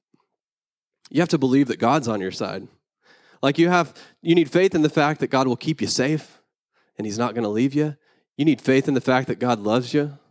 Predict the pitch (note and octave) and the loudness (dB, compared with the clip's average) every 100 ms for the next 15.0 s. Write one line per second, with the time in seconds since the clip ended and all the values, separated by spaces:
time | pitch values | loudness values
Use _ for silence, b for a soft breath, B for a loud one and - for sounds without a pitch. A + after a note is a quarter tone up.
0 | _ _ - A2 A2+ B2+ A#2+ A#2 A#2+ - | _ _ -6 0 2 2 0 0 0 0
1 | B2 A2+ G#2+ A2+ B2+ B2 B2 C3 D3+ _ | -2 0 0 0 -2 -2 -2 -2 -4 _
2 | b b b b b b b b b _ | b b b b b b b b b _
3 | _ _ _ _ _ _ _ _ _ _ | _ _ _ _ _ _ _ _ _ _
4 | _ _ - D3+ E3+ D3+ D#3+ D3 C3 C#3 | _ _ 0 2 2 2 2 2 0 0
5 | D3 D3 A#2+ A2 A2+ B2 C#3 - D#3+ D#3+ | 2 2 0 0 -2 -2 -4 0 2 2
6 | C#3 D3 C#3 - C#3+ B2+ A#2 C#3 A2 G#2+ | 0 -2 -2 0 0 0 -2 -2 -2 -6
7 | - - - E3 G#3+ E3+ C3+ B2+ - G2+ | -10 -14 -8 -4 -2 0 2 0 -2 -8
8 | F2 - F#3+ F3+ C#3 A2 B2 C#3+ C#3+ C3+ | -8 -2 0 0 0 0 0 0 -2 -4
9 | A#2 A2 F#2+ F2 F#2 - - _ _ _ | -6 -6 -6 -10 -12 -16 -20 _ _ _
10 | _ - B2 E3 F#3+ C3+ D3+ D#3 D#3+ C#3+ | _ -12 0 2 4 4 2 4 2 2
11 | C#3+ C#3 A2+ A#2+ B2+ A2 F2+ E2 G2+ G#2 | 0 -2 -2 -4 -4 -8 -10 -16 -14 -10
12 | G#2+ F#2+ F#2+ - D#2+ G2 _ _ _ _ | -8 -10 -16 -20 -20 _ _ _ _ _
13 | _ _ _ _ - E3+ G3+ F#3 D3+ D3+ | _ _ _ _ -4 -2 0 0 2 2
14 | D3 B2 C#3 A#2 - C3 A#2 G#2+ - - | 0 -2 -2 -6 -2 -2 0 -4 -10 -16